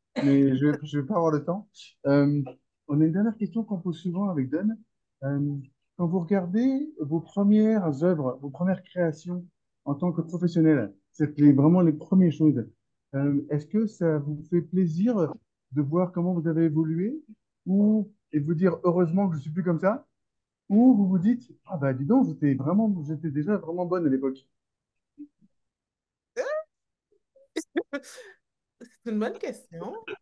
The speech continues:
Speaker 2: I mean, je pense pas que j'irais jusqu'à dire, «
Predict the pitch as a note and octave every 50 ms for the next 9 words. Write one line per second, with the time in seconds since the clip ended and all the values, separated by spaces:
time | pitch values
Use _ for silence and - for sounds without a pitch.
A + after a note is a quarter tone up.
0 | _ _ - C3+ _ _ _ _ - C4 B3+ B3 D4 D#4+ D#4 D4+ D4 C#4+ - _
1 | _ _ _ _ _ _ _ _ _ - _ D4+ C#4+ - - A#4+ B4 B4 F4+ D4+
2 | G#3+ B3 A3+ G#3+ A#3 A#3 B3 B3 A3 G#3+ - A3 G3 F#3+ F#3 G#3+ A3+ A3 -